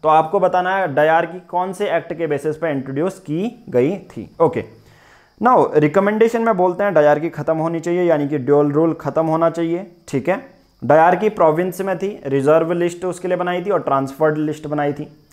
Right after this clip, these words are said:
ठीक है। ट्रांसफर्ड लिस्ट के लिए रिस्पॉन्सिबल थे, रिजर्व लिस्ट के लिए प्रो-, अ, रिस्पॉन्सिबल नहीं थे। इससे पहली वीडियो में मैंने आपको बताया कि, अ, जो रिजर्व लिस्ट क्या होती है, कौन कौन से हैं उसमें,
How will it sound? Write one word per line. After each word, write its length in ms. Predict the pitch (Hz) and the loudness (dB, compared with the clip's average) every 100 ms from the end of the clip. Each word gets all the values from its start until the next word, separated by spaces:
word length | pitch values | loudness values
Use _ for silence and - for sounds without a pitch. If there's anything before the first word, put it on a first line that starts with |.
| _ | _
ठीक 120 | 208 196 | 0 0
है। 60 | - - _ _ _ _ | -2 -8 _ _ _ _
ट्रांसफर्ड 600 | - 160 170 175 214 233 | 0 2 2 -2 0 2
लिस्ट 360 | 214 202 208 190 | 2 -2 -2 -4
के 80 | 202 | -2
लिए 100 | 196 | 0
रिस्पॉन्सिबल 680 | 156 - 165 175 185 196 185 | -2 -4 -4 -2 0 0 0
थे, 140 | 190 | 0
रिजर्व 360 | 151 151 156 151 | 2 2 0 0
लिस्ट 280 | 156 156 | -4 -4
के 100 | 143 | -4
लिए 120 | 151 156 | -2 -2
प्रो-, 300 | 139 131 135 | -2 -4 -2
अ, 160 | 131 | -2
रिस्पॉन्सिबल 540 | 131 131 151 147 156 147 | 0 -2 -2 0 0 0
नहीं 260 | 135 151 160 | -2 -4 -6
थे। 80 | 170 - - - _ | -10 -14 -20 -20 _
इससे 200 | 170 208 | 0 2
पहली 320 | 214 185 185 | 4 4 4
वीडियो 280 | 202 202 202 | 4 4 4
में 100 | 208 | 4
मैंने 220 | 208 190 | 0 2
आपको 260 | 190 180 190 | 2 2 2
बताया 340 | 175 175 175 | 4 6 6
कि, 200 | 175 190 190 - _ _ - | 4 0 -2 -6 _ _ 2
अ, 280 | 143 143 143 | 4 6 4
जो 240 | 151 170 | 6 4
रिजर्व 360 | 151 151 170 170 | 4 4 2 2
लिस्ट 280 | 175 175 | -2 -4
क्या 180 | 165 160 | -2 2
होती 300 | 151 151 151 | 2 0 -2
है, 80 | 156 | -2
कौन 260 | 151 151 151 | 0 -2 0
कौन 180 | 160 | -2
से 140 | 156 160 | -4 -6
हैं 140 | 147 | -6
उसमें, 420 | 156 156 156 156 | -8 -8 -8 -8